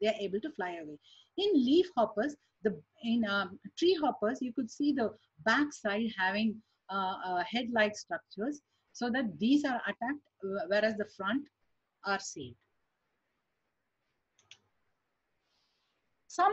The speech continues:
of the insects also assume forms as vertebrates or other invertebrates.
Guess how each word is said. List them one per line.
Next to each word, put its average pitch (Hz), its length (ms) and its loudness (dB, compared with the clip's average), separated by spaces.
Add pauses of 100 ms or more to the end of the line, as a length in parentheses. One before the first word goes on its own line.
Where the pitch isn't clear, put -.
(140)
of 453 100 2
the 339 140 6
insects 320 360 8
also 247 360 0
assume 254 640 0
forms 226 380 -2 (180)
as 226 160 -10 (100)
vertebrates 226 680 -2
or 226 160 2 (180)
other 233 160 -2
invertebrates. 180 920 -12